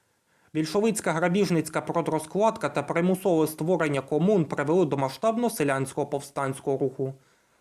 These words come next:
В результаті більшовики незабаром втратили майже всю Україну.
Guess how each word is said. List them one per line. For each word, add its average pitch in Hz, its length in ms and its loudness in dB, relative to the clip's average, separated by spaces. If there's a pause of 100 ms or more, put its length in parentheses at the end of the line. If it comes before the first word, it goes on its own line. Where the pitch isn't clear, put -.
(260)
В 135 80 -4
результаті 165 600 2
більшовики 147 600 0
незабаром 143 580 2
втратили 151 500 0
майже 131 300 0
всю 165 240 -2
Україну. 135 680 -2